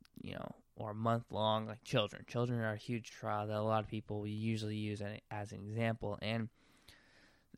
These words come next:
this is why they're so important, because they play a role, a significant role in every single aspect of our life. Like I said, they can range from various, various different sizes. It's not just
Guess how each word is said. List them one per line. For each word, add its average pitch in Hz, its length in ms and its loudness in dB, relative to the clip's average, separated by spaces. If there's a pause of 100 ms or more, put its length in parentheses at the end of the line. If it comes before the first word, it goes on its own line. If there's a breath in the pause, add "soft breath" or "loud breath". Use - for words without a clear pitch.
this 156 300 4
is 160 100 2
why 127 180 4
they're 120 120 4
so 113 220 0
important, 104 360 0
because 110 360 -2
they 120 120 2
play 156 800 0 (560)
a 135 120 8
role, 107 720 4
a 117 80 0
significant 127 540 0
role 107 260 2
in 113 260 -2
every 131 320 4
single 127 380 2
aspect - 420 0
of 107 120 -2
our 104 80 -2
life. 101 320 0
Like 113 100 0
I 117 80 0
said, 127 260 2 (640 loud breath)
they 135 140 6
can 127 320 2
range 123 500 4
from 117 320 0
various, 120 580 2 (460)
various 165 560 4
different - 340 -6
sizes. 113 600 2 (240 loud breath)
It's 127 160 2
not 143 180 6
just 131 220 2